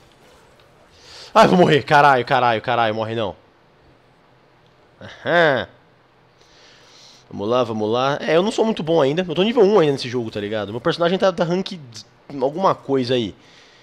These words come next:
Mas nível, nível mesmo, eu tô um ainda. Ah, tem um cara. Ah, demorou. Vai mandar eu ir para a extração, tá ligado? E pra est-, a extração é o final do jogo, tá ligado? É a final da... Da fase, tá ligado?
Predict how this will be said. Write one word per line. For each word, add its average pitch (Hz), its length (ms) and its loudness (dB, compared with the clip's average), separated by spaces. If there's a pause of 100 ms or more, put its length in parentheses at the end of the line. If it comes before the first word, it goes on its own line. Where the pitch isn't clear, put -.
(120)
Mas 127 160 -2
nível, 175 320 0
nível 160 260 0
mesmo, 160 180 0
eu 180 40 -2
tô 208 140 -6 (100)
um 175 260 -2
ainda. 123 280 -4
Ah, 123 120 -10
tem 117 160 -16 (140)
um 170 100 -8
cara. 82 400 -18 (4000)
Ah, 123 100 -10 (120)
demorou. 165 600 -2 (640)
Vai 135 100 -4
mandar 156 220 2
eu 160 120 2
ir 165 80 0
para 156 200 2
a 156 60 2
extração, 139 640 -2
tá 101 120 -10
ligado? 101 280 -6
E 147 80 -4
pra 180 120 -2
est-, - 240 -8
a 262 80 -10
extração 190 520 -2
é 185 80 2
o 180 140 0
final 175 240 -4
do 156 80 -8
jogo, 120 240 -6
tá 117 80 -8
ligado? 113 120 -6
É 117 40 -4
a 110 40 -6
final 131 220 -6
da... 107 240 -4 (1500)
Da 107 160 -8
fase, 98 440 -2
tá - 120 -14
ligado? 85 420 -10